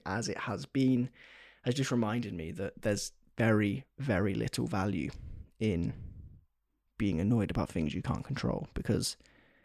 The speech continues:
I've wasted probably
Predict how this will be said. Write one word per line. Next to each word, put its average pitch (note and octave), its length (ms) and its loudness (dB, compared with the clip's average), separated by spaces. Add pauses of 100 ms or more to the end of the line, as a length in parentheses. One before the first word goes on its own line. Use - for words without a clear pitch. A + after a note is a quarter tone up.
(440)
I've A#2+ 220 4
wasted G#2 540 4 (840)
probably C3 500 6